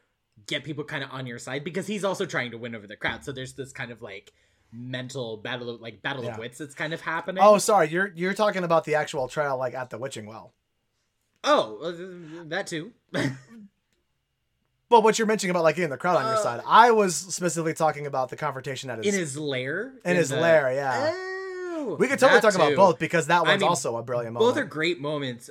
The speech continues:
Speaker 1: I, I see what you're saying, though. No.
Speaker 2: Yeah.
Speaker 1: Also a great moment. <laughs> Um,
Speaker 2: Well, because, like, you, at this point, you figured out that the Crooked Man is behind everything.
Speaker 1: Mm-hmm.
Speaker 2: But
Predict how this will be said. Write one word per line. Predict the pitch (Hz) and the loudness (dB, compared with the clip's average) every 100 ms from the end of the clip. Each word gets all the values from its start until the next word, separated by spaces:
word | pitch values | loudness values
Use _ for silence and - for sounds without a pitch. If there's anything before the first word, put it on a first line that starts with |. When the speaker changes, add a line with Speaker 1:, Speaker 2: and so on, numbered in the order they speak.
| - | -4
Speaker 1:
I, | 160 151 | -4 -2
I | 156 180 | -4 -4
see | 196 | -4
what | 160 | -6
you're | 135 | -8
saying, | 131 143 127 | -6 -6 -6
though. | 117 | -8
No. | 113 147 123 | -4 -4 -2
Speaker 2:
Yeah. | 131 107 107 _ _ | -6 -10 -12 _ _
Speaker 1:
Also | 110 165 160 151 156 | -6 -4 -4 -4 -6
a | 147 | -6
great | 143 147 135 - | -6 -6 -6 -8
moment. | 143 113 98 87 - 139 | -8 -8 -14 -16 -16 -10
<laughs> | 135 139 208 - | -6 -2 -2 -2
Um, | 190 151 143 131 - _ _ _ _ | -6 -6 -10 -12 -18 _ _ _ _
Speaker 2:
Well, | 202 202 | -2 -2
because, | 196 202 170 | 0 -2 0
like, | 170 147 | -2 -2
you, | 185 233 - | -6 -8 -6
at | 156 | -2
this | 220 | -2
point, | 196 156 | -2 -6
you | 156 | -10
figured | - 190 143 151 | -8 -8 -4 -4
out | 143 - | -4 -6
that | |
the | 131 | -14
Crooked | 131 156 143 | -10 -8 -8
Man | 135 127 | -10 -12
is | 117 | -12
behind | 110 139 139 | -10 -8 -8
everything. | 123 123 113 113 107 _ _ | -10 -12 -14 -14 -16 _ _
Speaker 1:
Mm-hmm. | 135 120 117 | -16 -14 -6
Speaker 2:
But | 143 135 | -4 -4